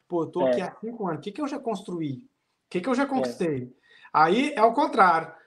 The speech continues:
Speaker 1: Se você não conquistou, se você não juntou dinheiro em cinco anos, em dez anos, você já fica um cara meio que fracassado.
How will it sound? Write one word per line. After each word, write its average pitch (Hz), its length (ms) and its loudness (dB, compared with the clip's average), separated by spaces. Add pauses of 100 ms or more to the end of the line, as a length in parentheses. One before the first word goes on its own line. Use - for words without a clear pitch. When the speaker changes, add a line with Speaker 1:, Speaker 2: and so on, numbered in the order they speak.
Speaker 1:
Se 170 140 -6
você 196 160 -2
não 247 100 0
conquistou, 233 480 0
se - 160 -8
você 202 80 -6
não 220 120 -2
juntou 196 260 -4
dinheiro 170 360 -2
em 156 40 -4
cinco 180 420 -6
anos, 175 240 -4
em 160 100 -6
dez 160 300 -2
anos, 208 340 -4
você 175 120 -10
já 165 180 -4
fica 185 280 -10
um 180 80 -4
cara 175 260 2
meio 175 180 -4
que 185 120 -14
fracassado. 156 840 -2